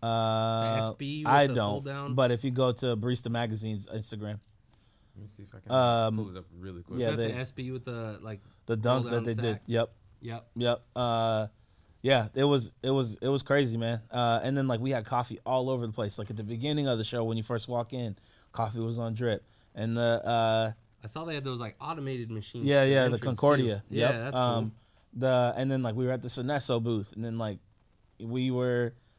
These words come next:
Speaker 1: like, they just were, we had, we had product everywhere, and I think people were thinking that we wasn't gonna have it, we wasn't coming correct. Uh, it should be just, I think it's just at Barista Magazine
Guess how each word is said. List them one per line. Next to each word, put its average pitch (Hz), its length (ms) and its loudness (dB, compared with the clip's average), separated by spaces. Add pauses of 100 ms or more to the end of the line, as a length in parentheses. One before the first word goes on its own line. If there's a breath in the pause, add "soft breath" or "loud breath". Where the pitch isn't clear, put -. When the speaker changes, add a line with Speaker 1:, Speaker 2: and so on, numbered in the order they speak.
(140 soft breath)
Speaker 1:
like, 127 300 0
they 143 200 2
just 151 320 2
were, 120 440 0
we 127 180 -4
had, 135 380 2 (240)
we 117 160 -2
had 120 280 2
product 123 560 2
everywhere, 131 640 0 (320 soft breath)
and 101 100 -6
I 107 60 -2
think 113 220 -4
people 117 260 -2
were 107 100 0
thinking 113 300 -4
that 104 120 -2
we 107 80 -2
wasn't 110 300 -4
gonna 107 180 -4
have 113 200 -2
it, 107 160 -4 (320 soft breath)
we 110 80 -6
wasn't 110 240 -2
coming 110 240 -4
correct. 120 540 -6 (600)
Uh, 110 280 0
it 110 80 0
should 120 180 -2
be 110 80 -2
just, 104 220 -6
I 113 100 -2
think 113 160 -4
it's 104 80 -6
just 98 160 -8
at 98 160 -4
Barista 95 280 -8
Magazine 95 480 -8